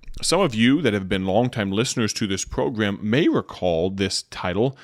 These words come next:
but it may be that you would not, because this might be the first time in a very long time that this particular title has ever been mentioned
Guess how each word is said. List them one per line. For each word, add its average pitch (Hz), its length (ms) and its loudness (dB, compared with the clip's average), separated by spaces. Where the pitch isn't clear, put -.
but 104 100 0
it 87 100 2
may 120 300 4
be 104 360 2
that 95 200 -2
you 98 300 -2
would 92 260 -2
not, 117 520 -2
because 104 720 2
this 143 300 2
might 107 400 0
be 101 160 0
the 90 160 -6
first 139 420 -4
time 101 320 -2
in 98 160 -4
a 87 80 -4
very 113 640 0
long 101 480 -2
time 95 480 -2
that 87 240 -2
this 139 300 4
particular 135 560 -2
title 98 360 -2
has 98 360 -4
ever 120 260 2
been 123 180 2
mentioned 101 460 -2